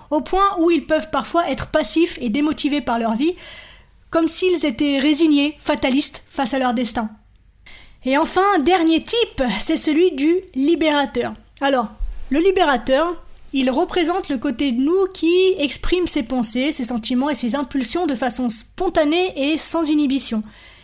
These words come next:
Les types libérateurs recherchent généralement un plaisir qui est fluide, une intimité émotionnelle et physique, et surtout beaucoup d'intensité, au point où ils peuvent parfois devenir mélodramatiques et développer,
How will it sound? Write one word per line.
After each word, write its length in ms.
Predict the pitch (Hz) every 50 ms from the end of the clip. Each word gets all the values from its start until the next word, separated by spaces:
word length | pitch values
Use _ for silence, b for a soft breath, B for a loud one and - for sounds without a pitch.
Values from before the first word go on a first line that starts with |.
| B B B B B -
Les 140 | 254 269 -
types 260 | - 349 359 370 -
libérateurs 680 | 311 294 247 269 247 262 254 - - 330 359 381 349 285
recherchent 340 | 302 - - 339 330 311
généralement 520 | 269 277 262 254 247 254 254 269 320 349 339
un 140 | 277 262 -
plaisir 460 | - 269 262 240 269 320 330 311 -
qui 180 | - - 233
est 40 | 226
fluide, 440 | 220 - - - 311 302 214 220 254
une 120 | 247 254
intimité 580 | 285 285 - - 302 302 254 - 320 302 320 277
émotionnelle 440 | 269 269 277 - - 262 269 262 269
et 80 | 247 233
physique, 400 | - 247 233 247 320 330 - B B B B B
et 80 | 269
surtout 380 | - - 294 - - - 339 311
beaucoup 460 | 254 233 262 294 - - - 330 330
d'intensité, 640 | 285 269 226 220 262 240 - - 240 220 226 214 214 B B B B B -
au 120 | 294 285
point 320 | 285 - - - 381 370 339
où 200 | 330 349 370 370
ils 160 | 330 254 220
peuvent 220 | 302 330 311 -
parfois 380 | - 285 226 - - - 302 311
devenir 340 | 277 285 247 285 320 294 254
mélodramatiques 840 | 247 277 320 330 320 294 262 277 262 247 226 220 - 339 339 - -
et 140 | 285 302 320
développer, 520 | 269 254 208 233 240 226 - 294 330 320